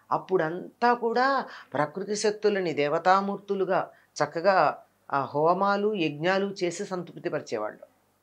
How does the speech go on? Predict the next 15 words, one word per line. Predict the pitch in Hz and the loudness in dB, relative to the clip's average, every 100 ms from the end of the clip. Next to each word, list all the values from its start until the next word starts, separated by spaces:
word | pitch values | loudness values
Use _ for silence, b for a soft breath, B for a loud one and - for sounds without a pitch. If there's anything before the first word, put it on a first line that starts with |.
| b b b b | b b b b
ఆ | 120 | -4
హో-, | 117 123 110 104 | -4 -4 -6 -6
యజ్ఞం | 110 117 147 | -10 -4 0
అంటే | 180 185 202 | 2 2 2
ఏదో | 185 190 | 4 4
జంతువుని | 160 156 156 185 185 | 2 -2 -2 -2 0
తెచ్చి | 180 160 | 0 2
బలివ్వడం | 160 160 160 151 | 2 2 0 0
కాదండి. | 139 127 117 | -2 -2 -6
యజ్ఞార్థ | 117 131 127 170 165 | -8 -8 -2 0 0
క్రియ | 160 160 156 | -2 -4 -4
అంటే | 143 160 | -4 0
అర్థం | 143 117 151 | 0 0 -8
వేరే | 147 135 160 | -6 -4 -4
ఉంది. | 123 104 - | -6 -10 -18